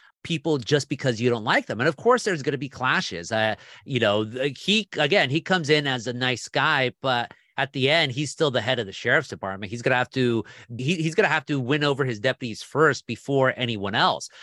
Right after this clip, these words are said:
With Gascon, yes, he is a leader of, uh, having a more progressive district attorney's offices across the country.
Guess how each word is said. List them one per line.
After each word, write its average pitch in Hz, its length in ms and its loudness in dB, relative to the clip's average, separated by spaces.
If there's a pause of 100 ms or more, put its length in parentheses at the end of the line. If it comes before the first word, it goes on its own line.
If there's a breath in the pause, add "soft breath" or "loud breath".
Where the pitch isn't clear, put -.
(120)
With 196 200 4
Gascon, 214 500 2
yes, 180 240 4
he 165 220 0
is 190 140 2
a 180 80 0
leader 151 480 0 (100)
of, 139 460 0
uh, 120 340 -2
having 135 300 -4
a 123 40 -8
more 131 220 -2
progressive 120 560 -6
district - 340 -8
attorney's 143 680 0 (400 loud breath)
offices 156 380 2
across 135 260 0
the - 60 -14
country. 185 440 -2